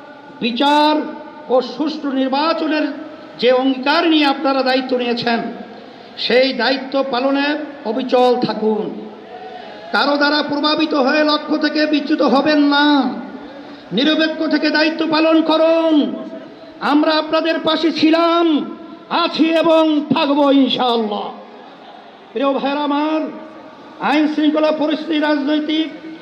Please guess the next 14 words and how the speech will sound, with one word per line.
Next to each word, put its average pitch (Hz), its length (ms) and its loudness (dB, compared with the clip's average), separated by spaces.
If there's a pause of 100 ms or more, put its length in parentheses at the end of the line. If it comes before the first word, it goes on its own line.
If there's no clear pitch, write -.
(180)
চরিত্র, 294 380 0 (160)
চাঁদাবাজির 294 640 0
ক্ষেত্রে 285 320 2 (680)
অবস্থার 277 440 0
এখনো 262 300 0
কোনো 262 260 2
পরিবর্তন 240 500 0
হয় 208 300 0
নাই। 208 160 0 (880)
একটি 277 340 -10
দলের 285 360 -8
বিরুদ্ধে 294 280 -8 (100)
অভিযোগ 294 320 -4
উঠেছে, 294 300 -2